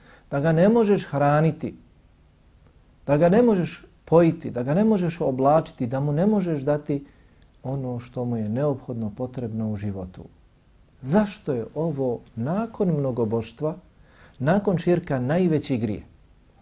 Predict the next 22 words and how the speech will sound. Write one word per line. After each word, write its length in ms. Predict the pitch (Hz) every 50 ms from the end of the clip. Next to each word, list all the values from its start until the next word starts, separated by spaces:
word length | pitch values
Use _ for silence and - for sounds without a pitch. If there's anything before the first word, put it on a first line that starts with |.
| _ -
I 120 | 143 -
po 120 | - 143 131
većini 440 | 131 127 - 185 190 180 143 131
islamskih 560 | 151 147 - 180 160 135 120 - - 123 101 117
učenjaka 580 | 113 - 123 120 127 143 160 165 170 165 143
doista 540 | 127 120 147 160 170 175 170 170 - 151 123
nakon 360 | 120 127 139 147 - 160 127
širka 440 | - - 156 165 165 170 - 165 156 - - - - - - -
ovo 260 | - 143 156 170 160
je 80 | 147 131
najveći 480 | 139 156 175 170 170 156 - - 190
grijeh. 280 | 170 180 185 170 120 87 - - - - _ _ _ _ _
Zašto? 520 | - 139 180 208 190 196 - - - 95 - - _ _ _ - - - - - -
Zato 440 | 127 143 190 220 226 - 247 226 208
što 240 | - - - - 180
je 140 | 170 156 139
ovaj 380 | - 208 220 220 214 185 160
grijeh 380 | 156 165 190 226 220 208 175 175
objedinio 840 | 185 180 160 170 170 156 160 196 214 233 226 220 220 214 202 190
mnoge 560 | 180 180 185 220 269 285 277 220 240 233 220
druge 340 | 202 240 254 233 208 220 190
grijehe. 500 | 147 151 143 143 139 139 120 110 123 101